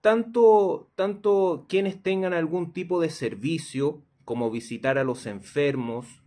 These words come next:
como, como hablar con un ser querido, o simplemente cuando vamos a dar algún examen, ¿cierto? En alguna carrera universitaria, algún título, y estamos muy nerviosos,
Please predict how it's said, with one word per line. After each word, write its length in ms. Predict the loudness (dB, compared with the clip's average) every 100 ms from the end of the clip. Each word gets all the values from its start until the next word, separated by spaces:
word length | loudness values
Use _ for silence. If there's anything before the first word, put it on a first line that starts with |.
| _
como, 840 | -2 -2 0 -2 0 0 -2 -8 -14 _ -6
como 680 | -4 -2 -4 -4 -6 -10 -18 _ _ _ _
hablar 440 | -6 0 2 2 0
con 160 | -6
un 120 | -6
ser 320 | -4 -4 -4 -4
querido, 680 | -4 -2 0 2 2 0 -6 -20 -6
o 120 | -4
simplemente 1080 | -2 0 0 0 -2 0 -2 -2 -2 -2 -4
cuando 320 | -2 0 2 2
vamos 300 | 2 0 0
a 60 |
dar 180 | 0 0
algún 320 | -2 -2 -2
examen, 640 | -4 -4 -2 -2 -2 -8 -12
¿cierto? 480 | -8 -6 -4 -4 -4
En 320 | -4 -10 -14
alguna 420 | -10 -6 -4 -4 -4
carrera 300 | -4 -4 -2
universitaria, 1160 | -4 -4 -6 -10 -6 -2 0 0 -2 -4 -6 -14 _
algún 540 | -8 -6 -4 -4 -4 -4
título, 380 | -4 -2 0 0
y 80 |
estamos 420 | -2 -2 -4 -4 -4
muy 260 | 0 0
nerviosos, 680 | 0 -4 -4 -8 -8 -12 -14